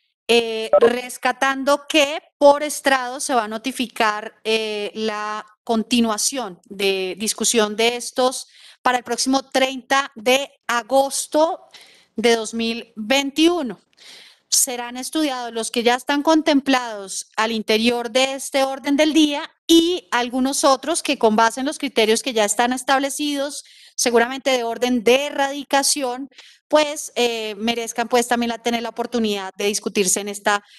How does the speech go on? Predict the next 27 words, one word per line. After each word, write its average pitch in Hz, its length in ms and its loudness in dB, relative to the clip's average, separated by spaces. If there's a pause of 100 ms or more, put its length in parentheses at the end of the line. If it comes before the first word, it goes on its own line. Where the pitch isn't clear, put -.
(220)
plenaria. 180 640 -2
A 233 180 -2
todos, 277 760 0
eh, 220 540 -4
el, 214 260 -2
a 208 80 -6
todo 240 180 0
el 269 80 -4
equipo 247 280 -2
acá, 285 420 2
a 285 40 -8
los 247 160 -8
concejales, 262 760 -4
a 240 60 0
los 220 140 -2
asistentes, 247 680 2
ciudadanía, 247 800 -4 (560)
eh, 214 200 4
a 208 100 -8
mi 214 120 -10
equipo 226 320 0
normativo, 269 760 0
eh, 214 320 0
les 233 160 4
agradezco 214 840 0
por 233 300 2
estar 214 500 0